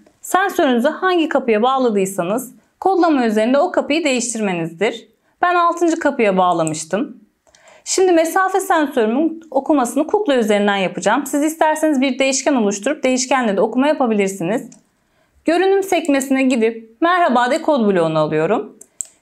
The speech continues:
Pino mesafe sensörü okuma kodunu içerisine yerleştiriyorum.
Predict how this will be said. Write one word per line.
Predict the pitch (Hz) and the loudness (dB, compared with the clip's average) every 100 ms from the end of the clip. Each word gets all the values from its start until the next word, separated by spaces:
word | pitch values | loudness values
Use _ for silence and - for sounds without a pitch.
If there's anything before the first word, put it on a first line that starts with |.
| - | -4
Pino | 392 381 | 0 2
mesafe | 349 349 349 339 359 | 2 2 0 2 0
sensörü | 359 285 240 226 | 2 0 2 0
okuma | 220 302 320 339 330 | 2 0 2 0 2
kodunu | 277 214 240 370 339 | 2 2 2 0 -2
içerisine | 339 294 269 220 | 0 -2 0 0
yerleştiriyorum. | 175 165 - - - - | 0 -2 -6 -8 -10 -10